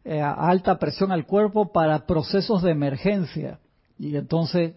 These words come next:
eso no es para sentir, eh, eso todos los días, solamente una situación de emergencia, y la gente a veces ese estado de emergencia no lo apaga nunca. Es como tener la revolución en el motor, que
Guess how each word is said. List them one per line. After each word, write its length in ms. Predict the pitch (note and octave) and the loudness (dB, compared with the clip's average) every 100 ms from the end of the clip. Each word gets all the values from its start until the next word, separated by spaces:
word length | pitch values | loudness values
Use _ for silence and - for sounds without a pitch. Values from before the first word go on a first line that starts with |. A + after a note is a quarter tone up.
| _ | _
eso 300 | D#3+ - E3+ | -4 -2 -2
no 120 | E3 | 0
es 80 | F3 | 0
para 280 | - F3 D#3+ | 0 2 2
sentir, 560 | - D3+ - F3+ F3 F3 _ _ - - | 0 -6 -2 0 0 -2 _ _ -20 -6
eh, 340 | D3 C#3 C#3 | -4 -2 -2
eso 400 | E3 - F3 E3 _ | -4 0 0 -2 _
todos 180 | F3 F3+ | 0 2
los 140 | D#3 | 2
días, 280 | F3 G3 D3 | 2 2 0
solamente 320 | D#3+ E3+ E3+ | -2 -4 -2
una 120 | F#3 F#3+ | -2 -4
situación 340 | G3 D3 E3+ | -4 -4 -2
de 60 | E3+ | -2
emergencia, 520 | D3 E3+ F#3+ G#3 F3 | -2 -2 -2 -4 -2
y 120 | D#3 | 0
la 160 | C#3+ A2+ | 0 0
gente 500 | F3+ E3 E3 C#3+ A3+ | -2 -2 -2 -4 -4
a 140 | D3 | -4
veces 300 | D#3 D#3+ F3 | -2 0 -2
ese 200 | - D#3+ - | 0 -4 -2
estado 340 | E3 - F3+ F#3 | -8 -2 2 4
de 60 | |
emergencia 640 | D#3+ C#3+ - F#3 D#3 F#3 - _ _ - | 2 0 -2 -4 -4 -8 -8 _ _ -6
no 320 | D3+ D3+ F3 | -2 0 2
lo 100 | E3+ | 2
apaga 380 | D#3+ F3+ F3 E3 | 2 0 0 0
nunca. 360 | F3+ F#3+ C#3 D#3 | 0 0 -2 -6
Es 80 | |
como 240 | - G3 F3+ | -4 -4 -2
tener 220 | D3+ F3 | 0 2
la 140 | G3 | 2
revolución 420 | F#3 D#3+ D3+ F#3 G#3+ | 2 2 0 0 0
en 60 | |
el 60 | G3 | 0
motor, 340 | D#3 G#3 F#3+ | 0 2 2
que 220 | - B2 | -2 -14